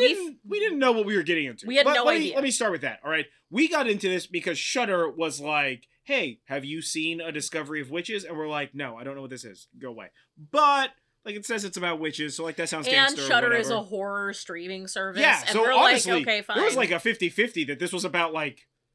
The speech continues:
Speaker 2: some sort of, like, haunted
Speaker 1: <laughs>
Speaker 2: witch trial
Speaker 1: Yeah.
Speaker 2: shit.
Speaker 1: It's like some, it was like, "Okay, like, is this, like, some Dusk Till Dawn business?
Speaker 2: Yeah.
Speaker 1: Is this, like, witch trial stuff?" We had no idea.
Speaker 2: Yeah, is this Blair Witch? Like, we, no clue. We had zero connection to this.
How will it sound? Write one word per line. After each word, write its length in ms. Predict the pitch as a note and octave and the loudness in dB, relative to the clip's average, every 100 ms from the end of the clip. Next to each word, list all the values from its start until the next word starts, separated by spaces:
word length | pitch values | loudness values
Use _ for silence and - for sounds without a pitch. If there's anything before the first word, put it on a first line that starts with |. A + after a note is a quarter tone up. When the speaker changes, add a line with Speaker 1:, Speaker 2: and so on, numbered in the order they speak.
| _ | _
Speaker 2:
some 240 | - G#3 | -2 -2
sort 160 | G3 G3+ | 0 0
of, 60 | F#3 | 2
like, 200 | E3+ D3+ | 2 0
haunted 760 | - F3+ F3+ G3 E3+ C3+ B2+ | -4 -4 -2 -2 -2 -4 -12
Speaker 1:
<laughs> 40 | C3 | 0
Speaker 2:
witch 160 | F#3+ B4 - G#4 | 4 6 4 2
trial 380 | G#3+ A3+ A#3+ A#3+ | 4 6 6 8
Speaker 1:
Yeah. 200 | C5 F#4 | 8 6
Speaker 2:
shit. 340 | - C4 C4+ | 4 4 6
Speaker 1:
It's 200 | F#4+ - | 6 4
like 160 | A4+ - | 2 0
some, 260 | - G#4+ D4 E4+ C#4+ | 0 0 -2 -8 -4
it 80 | E4+ | -2
was 220 | F#4 E4 | -2 2
like, 280 | F#4 E4+ - - C4 | 4 4 0 -4 -2
"Okay, 600 | - C4+ A#3+ A3+ G#3+ G3+ | 2 2 2 0 0 -4
like, 300 | A3+ A#3+ A3 | -2 -2 -2
is 100 | A#3 | -8
this, 200 | A3+ B3+ C4 | -8 -8 -6
like, 120 | A#3 | -6
some 160 | B3 F#3+ | -8 -4
Dusk 280 | G#3 - - | -6 -6 -12
Till 120 | F3 | -8
Dawn 360 | F#3+ A3+ C4 C4 | -2 0 0 -2
business? 640 | C4 C4 C4+ C4+ C4 C4 | -6 -6 -4 -4 -2 0
Speaker 2:
Yeah. 120 | G4+ C3+ - | 0 -2 -10
Speaker 1:
Is 240 | G3 G3+ E3+ | -6 -6 -6
this, 240 | G3 A#3 | -8 -6
like, 300 | G#3+ G3 F3 | -4 -4 -4
witch 320 | E3 F3+ G#3 - | -6 -8 -8 -6
trial 440 | B3 A#3 A#3+ B3+ | -4 -2 -2 -4
stuff?" 260 | - B3+ F#3+ | -2 -2 -2
We 140 | A#3 | -10
had 120 | B3 B3+ | -10 -10
no 260 | A3 G3+ | -10 -6
idea. 320 | G3 F#3+ F3 A3+ | -8 -8 -4 -2
Speaker 2:
Yeah, 80 | |
is 80 | D#3+ | 0
this 140 | G#3 B3 | -2 -2
Blair 360 | C#3 F#3 A#3 | 0 2 4
Witch? 300 | B3+ C4 B3 | 6 4 4
Like, 160 | C#3+ F3+ | 0 -2
we, 120 | A#3 A#3+ | -4 -2
no 400 | G3+ A3+ C4+ B3+ | 2 4 4 4
clue. 280 | - C#3 A2+ | 0 -8 -4
We 140 | F#3+ | -2
had 140 | A#3 C#3 | -2 -4
zero 500 | C3+ D3+ B3 B3+ B3+ | -6 -2 2 4 2
connection 420 | B3+ G#3 G3+ G3 | 2 0 -2 -6
to 60 | F3+ | -4
this. 240 | F3+ | -6